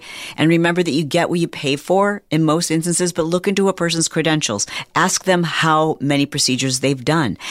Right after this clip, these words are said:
Ask them to speak with past patients. Ask to see photos and videos. Ask if you can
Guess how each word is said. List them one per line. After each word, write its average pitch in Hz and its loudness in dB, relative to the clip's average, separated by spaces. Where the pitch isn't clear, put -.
Ask 117 0
them 127 2
to 143 0
speak 147 -2
with 160 -2
past 160 -2
patients. 165 0
Ask 117 0
to 135 0
see 151 0
photos 147 2
and 123 0
videos. 135 0
Ask - -2
if 131 -2
you 143 2
can 143 2